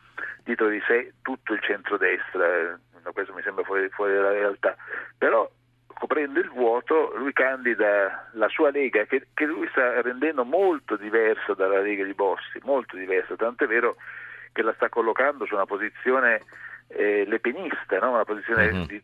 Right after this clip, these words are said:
Speaker 1: di tipo francese, eh, che è un inedito per l'Italia, e, e beh, su questo però sta ottenendo dei successi che sono indubbi, quindi, eh, leader de-, del centrodestra al posto di Berlusconi direi proprio di no.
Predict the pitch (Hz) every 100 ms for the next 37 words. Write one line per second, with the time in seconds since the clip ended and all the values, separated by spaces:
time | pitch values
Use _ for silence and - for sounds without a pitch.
0 | _ 113 110 117 110 104 107 - 170 165
1 | 110 101 101 - - - - - 120 113
2 | 120 135 135 131 123 165 127 113 107 107
3 | 104 98 101 87 92 117 131 - - -
4 | - - 131 - 220 - 143 - - 104
5 | 110 - 95 104 147 101 92 107 98 131
6 | 113 95 - 101 95 - 113 - - -
7 | 101 95 98 92 - - - - 104 110
8 | 180 160 - - 139 120 101 95 92 90
9 | 87 80 - - 107 139 180 143 127 117
10 | - - 120 110 127 117 113 123 147 -
11 | 117 104 123 120 110 110 110 - 190 156
12 | 104 107 104 104 98 101 98 85